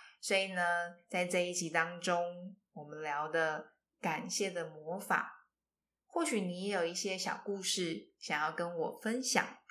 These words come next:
又或者是你有一些感谢你想要说出来，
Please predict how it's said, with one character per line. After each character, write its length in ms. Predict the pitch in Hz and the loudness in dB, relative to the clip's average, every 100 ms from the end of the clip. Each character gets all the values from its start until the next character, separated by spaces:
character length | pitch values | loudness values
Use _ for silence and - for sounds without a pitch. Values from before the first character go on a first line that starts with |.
| - | -16
又 100 | - | -6
或 200 | 175 185 | 0 2
者 160 | 165 156 | 2 0
是 360 | 151 170 165 160 - - _ _ - | -2 -2 -4 -8 -16 -20 _ _ -6
你 120 | 175 | -2
有 140 | 165 | 0
一 100 | 165 | 2
些 680 | 170 - 180 175 175 196 214 _ _ _ - | 2 4 6 4 2 -6 -12 _ _ _ 2
感 260 | 160 151 | 2 4
谢 360 | 180 190 170 156 156 | 0 2 2 2 -4
你 100 | 165 | -6
想 180 | 156 147 | -4 -2
要 120 | 170 | -2
说 300 | 180 - 294 | 0 -2 -2
出 220 | 294 302 | -2 0
来， 400 | 294 214 202 220 | 2 2 0 -8